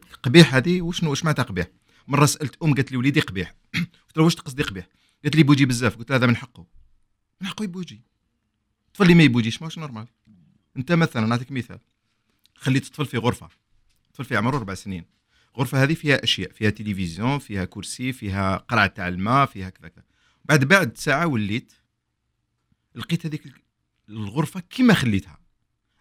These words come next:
أنا بالنسبة لي كتربوي هذا أمر غير طبيعي. الطفل هذا غ-، لازم علينا نشوف. نخ-، نعرضه على أخصائي يشوفه، لأنه الأصل أنه لازم يتحرك.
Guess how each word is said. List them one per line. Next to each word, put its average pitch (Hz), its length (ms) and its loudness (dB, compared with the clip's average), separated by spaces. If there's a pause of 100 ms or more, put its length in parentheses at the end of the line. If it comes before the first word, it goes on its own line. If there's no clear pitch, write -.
(100)
أنا 143 140 2
بالنسبة 135 340 -2
لي 123 140 0
كتربوي 123 540 -8
هذا 110 180 -10
أمر 101 140 -16
غير 113 100 -8
طبيعي. 82 480 -14
الطفل - 220 -12
هذا 120 220 -4
غ-، 101 100 -10 (200)
لازم 113 180 2
علينا 113 360 2
نشوف. 104 380 -8 (500)
نخ-، 107 180 -16 (220)
نعرضه 120 320 4
على 123 100 6
أخصائي 117 520 -2
يشوفه، 104 340 -6
لأنه 113 200 4
الأصل 165 260 0
أنه 156 160 0
لازم 151 180 -2
يتحرك. - 500 -12